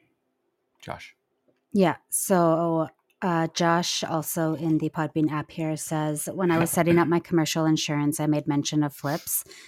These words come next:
Speaker 2: and she stopped me right there and said, 'The minute I have something under contract, to call back in because I need things in place completely different than what my company can cover as a project.'"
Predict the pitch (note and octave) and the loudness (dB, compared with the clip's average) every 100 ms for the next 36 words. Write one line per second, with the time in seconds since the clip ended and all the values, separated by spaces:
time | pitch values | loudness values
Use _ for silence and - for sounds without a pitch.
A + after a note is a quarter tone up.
0 | _ F3+ D#3+ D#3+ - D3 - E3+ D#3+ D3+ | _ 0 2 0 2 0 0 0 2 2
1 | D3 C#3 D3 C#3 C#3+ C#3 D3+ C#3+ D3 D3 | -2 -2 -4 -2 -2 -2 -4 -2 0 0
2 | D3+ D3 D3 D3+ - D3 D3 C#3+ D3 - | 0 -2 -2 -4 -4 -4 -2 -4 -4 -6
3 | C#3 C3+ D#3+ D#3 - - D3+ C#3+ C#3 C3+ | -6 -6 -6 -8 -8 -2 -2 0 -2 -2
4 | D3+ C#3 D3+ D#3 D#3 D3+ C#3+ C#3 C#3 C#3+ | -4 -2 0 -2 -4 -2 0 -2 -2 -4
5 | C#3 C3+ C#3 B2+ - C#3+ - D#3 C#3+ C#3 | -2 -4 -6 -8 -4 -4 -2 -4 -2 -4
6 | - - C3+ D3 C#3 C3+ C#3 D3 C3+ C3+ | -6 -6 -6 -4 -4 -4 -6 -6 -6 -6
7 | C3+ - D#3 - C#3 C3 C3 C3 C3 - | -8 -6 -8 -4 -4 -4 -4 -6 -8 -8
8 | D3+ D3 C3 - - | -8 -8 -10 -16 -18